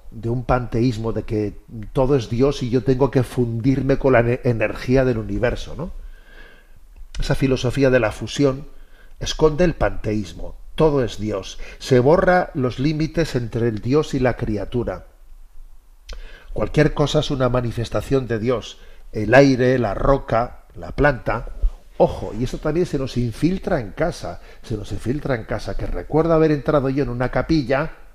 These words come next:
¿eh? En una capilla en la que de repente allí tenía, pues, una ven-, un ventanal hacia el paisaje, pues, muy hermoso, muy bonito, y allí de repente en la pared habían puesto: "Dios es la roca, Dios es, eh, el aire".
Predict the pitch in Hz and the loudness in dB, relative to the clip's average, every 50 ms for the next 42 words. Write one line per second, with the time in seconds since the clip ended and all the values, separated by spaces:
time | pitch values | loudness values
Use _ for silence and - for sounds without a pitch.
0 | _ _ - - - - - _ - - 113 117 131 - 101 101 110 113 - 127 | _ _ -20 -20 -20 -20 -20 _ -12 -6 -4 -4 -4 -4 -6 -6 -6 -4 -4 -4
1 | 117 113 135 123 120 131 135 143 - 147 120 110 101 101 98 - - 101 101 98 | -2 -2 -2 0 0 0 0 0 0 -2 -4 -2 -2 -4 -4 -4 -2 -2 -2 -2
2 | 92 - - - - - - - - - 101 - 104 101 - 131 123 - - 123 | -4 -6 -10 -20 -20 -20 -20 -14 -10 -8 -6 -4 -4 0 0 0 0 2 0 0
3 | 113 110 120 117 - 101 92 117 123 110 92 101 - 113 110 107 104 107 101 101 | 2 2 0 -2 -2 -4 -4 -2 -2 -2 -4 -6 -8 -6 -6 -4 -4 -4 -4 -6
4 | 101 101 104 110 101 - 110 107 104 - 101 104 110 135 127 117 110 101 - - | -8 -8 -8 -8 -4 -4 -4 -4 -4 -6 -4 -2 2 2 2 2 2 0 -4 -8
5 | - - - - - - 110 107 - 113 107 104 101 - - 101 - - 135 143 | -16 -20 -20 -16 -12 -10 -10 -6 -4 -2 -2 -2 -2 -2 -4 -4 -2 0 0 0
6 | 143 - 117 104 95 92 85 - 92 85 - 95 104 117 120 107 101 104 135 147 | 0 -2 -4 -6 -6 -6 -8 -10 -12 -12 -10 -6 -4 -2 -2 -2 -2 -4 -4 -4
7 | - - 113 101 107 107 98 107 131 151 135 - 135 139 143 - - - - - | -4 -4 -6 -4 -4 -4 -4 -4 -4 -4 -4 -2 -4 -4 -4 -6 -12 -20 -14 -8
8 | - 107 104 107 123 123 135 123 127 - 139 123 113 135 127 131 127 - 117 123 | -4 -2 0 0 2 2 2 2 2 0 0 0 0 0 2 2 2 4 4 4
9 | 135 131 - - 120 113 117 113 104 - - 120 113 - - 110 104 104 - - | 2 2 2 0 0 0 0 0 -2 -2 -6 -8 -8 -8 -8 -10 -10 -10 -10 -16
10 | - - - - - - - - - 127 123 110 113 143 170 180 180 175 - - | -20 -18 -18 -16 -16 -14 -10 -6 -6 -4 -4 -4 -2 0 0 0 -2 -4 -2 -2
11 | 170 170 135 127 139 131 123 123 - 151 147 131 - - 92 92 98 104 101 101 | -2 -2 0 0 0 0 0 0 0 0 0 -2 -2 -4 -4 -4 -4 -4 -6 -8
12 | 98 120 131 147 165 175 170 156 - - 151 160 160 - - - 127 120 113 110 | -6 -2 -2 0 0 -2 -4 -6 -6 -4 -4 -4 -4 -4 -6 -4 -4 -2 0 0
13 | 110 110 110 107 110 131 143 147 127 113 101 92 92 92 - | 0 2 0 0 2 2 2 2 2 0 -2 -4 -6 -10 -10